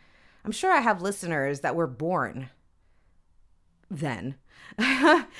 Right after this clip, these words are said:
Uh, so the last, uh, was first, so the last was first passed in nineteen ninety-three, but took effect after the N I H revised the guidelines.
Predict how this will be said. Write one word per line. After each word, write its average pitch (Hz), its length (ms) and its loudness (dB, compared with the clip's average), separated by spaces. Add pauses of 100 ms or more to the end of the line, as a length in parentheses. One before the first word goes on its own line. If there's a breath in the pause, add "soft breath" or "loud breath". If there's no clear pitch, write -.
(260 loud breath)
Uh, 214 280 6
so 247 240 2
the 233 100 0
last, 262 400 6 (220)
uh, 202 360 2
was 202 200 -2
first, 233 420 -4
so 202 180 2
the 202 80 -2
last 233 220 6
was 262 140 -2
first 233 200 0
passed 220 280 0
in 202 40 -4
nineteen 196 300 -2
ninety-three, 196 400 -2
but 175 160 -4
took 220 160 -4
effect 208 420 -4
after 196 280 0
the 190 140 -4
N 185 120 -2
I 175 140 2
H 208 280 -2
revised 170 460 2
the 160 100 -6
guidelines. 151 760 -2